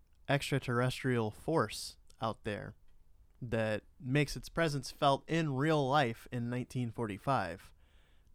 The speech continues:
Do you think that American citizens would really care that much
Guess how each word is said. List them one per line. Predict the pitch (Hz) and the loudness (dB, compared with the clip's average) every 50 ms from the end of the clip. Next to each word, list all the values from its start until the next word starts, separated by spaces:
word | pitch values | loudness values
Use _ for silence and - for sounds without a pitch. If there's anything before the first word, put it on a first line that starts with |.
| - 117 110 | -14 -2 4
Do | 143 156 208 226 | 6 8 8 8
you | 220 175 170 196 220 220 | 6 6 4 2 2 0
think | - - - 202 226 180 113 113 - - - - - - - - - - - - | 0 0 2 4 4 4 4 0 -4 -10 -16 -20 -20 -20 -20 -20 -20 -20 -16 -12
that | - 120 117 131 135 131 127 127 - - - - - - - - - - - - _ - - - | -8 -4 0 2 4 4 4 2 0 -4 -12 -20 -20 -20 -20 -20 -20 -20 -20 -20 _ -10 -2 2
American | 131 123 117 113 127 160 196 220 214 196 - 156 143 123 | 2 2 4 4 6 6 8 8 6 6 4 2 0 0
citizens | - - 160 151 143 135 - 143 139 135 120 | 0 2 2 4 4 2 2 0 0 0 -2
would | 117 107 113 | -4 -2 0
really | 139 180 185 151 127 | 0 2 2 2 2
care | - - - 160 175 175 165 127 113 | 0 -2 0 0 2 4 4 2 2
that | 107 117 123 143 170 170 - - | 0 2 4 4 4 4 2 0
much | 131 135 165 180 127 107 - - - | 0 2 2 2 2 0 -2 -6 -8